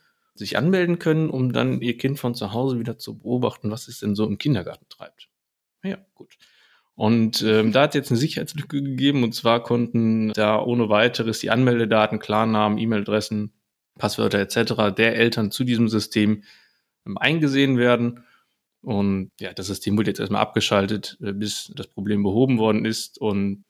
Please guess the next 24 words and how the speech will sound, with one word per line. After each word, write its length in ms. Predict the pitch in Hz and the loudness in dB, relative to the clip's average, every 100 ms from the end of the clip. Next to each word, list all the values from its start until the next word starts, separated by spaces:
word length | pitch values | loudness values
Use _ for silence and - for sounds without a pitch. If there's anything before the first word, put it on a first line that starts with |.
| _ _ _ _ _ | _ _ _ _ _
natürlich 500 | 101 98 120 104 - | -6 0 2 2 2
wurde 180 | 104 101 | -2 0
dann 220 | 98 92 | 0 -2
von 240 | - 104 | -2 0
diesem 400 | 101 98 98 98 - _ _ _ _ | 0 0 -2 -4 -10 _ _ _ _
Unternehmen 640 | 135 107 98 98 113 107 101 | -8 -4 -2 0 2 2 4
Nursery 500 | 107 123 - 104 104 | 2 2 0 -2 -2
Cam, 460 | - 104 104 107 | -2 -2 -2 -4
wie 80 | 104 | -6
es 80 | 101 | -8
so 100 | 104 | -8
schön 220 | - 98 | -4 -2
heißt, 480 | 95 98 - _ - - _ - | 0 -2 -6 _ -20 -20 _ -4
auch 340 | 101 95 - | -4 -4 -6
ein, 480 | 101 95 92 92 95 _ _ _ _ | -4 -2 -2 -8 -12 _ _ _ _
eine 180 | 107 98 | -6 -4
Meldung 460 | 90 90 101 101 90 | -2 0 2 0 -2
an 100 | 95 | -4
die 80 | |
britische 400 | 87 92 87 - | -6 -8 -8 -12
Datenschutz-, 720 | - 92 - 101 - - - - | -10 -12 -12 -16 -18 -20 -20 -16
äh, 40 | |
Aufsichtsbehörde 1120 | 92 - 104 - 101 - 98 98 98 92 92 101 _ | -14 -12 -14 -14 -16 -18 -20 -14 -12 -10 -12 -14 _
unternommen. 680 | 120 95 104 120 104 92 | -8 -6 -4 -4 -4 -6